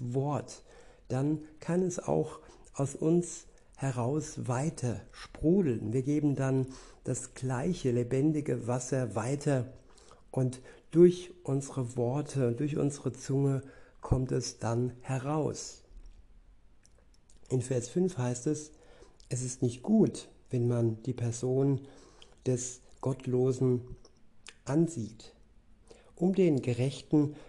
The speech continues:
zu unterdrücken im Gericht. Ich wiederhole, es ist nicht gut, wenn man die Person des Gottlosen ansieht, um den Gerechten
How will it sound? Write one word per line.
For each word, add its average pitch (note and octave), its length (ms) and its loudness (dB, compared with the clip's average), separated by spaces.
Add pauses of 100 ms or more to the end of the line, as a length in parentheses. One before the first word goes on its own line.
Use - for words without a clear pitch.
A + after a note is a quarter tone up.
zu - 160 -2
unterdrücken C#3 920 0 (260)
im B2+ 360 0
Gericht. - 580 -2 (880)
Ich - 160 -12
wiederhole, B2 540 0 (600)
es A#2+ 160 -4
ist D3 200 -6
nicht - 220 -8
gut, G#3+ 440 0 (340)
wenn B2 160 2
man A#2 280 0
die A#2 100 -10
Person C#3+ 720 0 (300)
des C3 260 -2
Gottlosen C3+ 840 0 (160)
ansieht, C#3+ 720 -2 (520)
um F#3 200 2
den D3 240 4
Gerechten C3+ 880 0